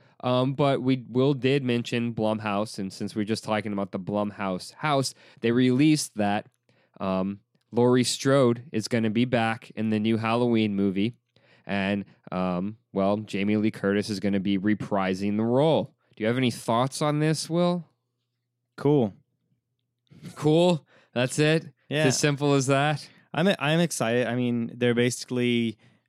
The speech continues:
Speaker 2: uh, going back and saying some of the movies didn't take place.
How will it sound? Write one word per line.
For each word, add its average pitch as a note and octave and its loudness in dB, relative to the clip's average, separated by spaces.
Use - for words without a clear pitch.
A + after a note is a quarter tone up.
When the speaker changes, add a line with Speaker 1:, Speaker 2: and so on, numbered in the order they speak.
Speaker 2:
uh, G#2 -4
going B2 0
back A2+ -2
and A2+ -4
saying A2 -4
some B2 -2
of A#2 2
the A2+ 2
movies A2+ 4
didn't A2 -2
take G#2+ -4
place. A2+ -2